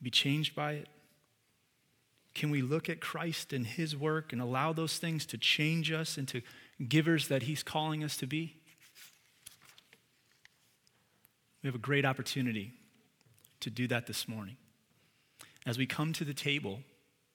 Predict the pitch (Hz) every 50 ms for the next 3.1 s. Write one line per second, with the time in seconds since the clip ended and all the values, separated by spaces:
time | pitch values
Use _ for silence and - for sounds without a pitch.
0 | _ _ _ _ _ _ _ _ _ _ - 160 139 143 165 185 196 190 180 151
1 | 139 143 - - 151 117 113 - - - - 180 185 - 147 113 113 110 - -
2 | - - 120 101 98 - - - - 104 101 107 110 - 107 104 110 131 135 -
3 | -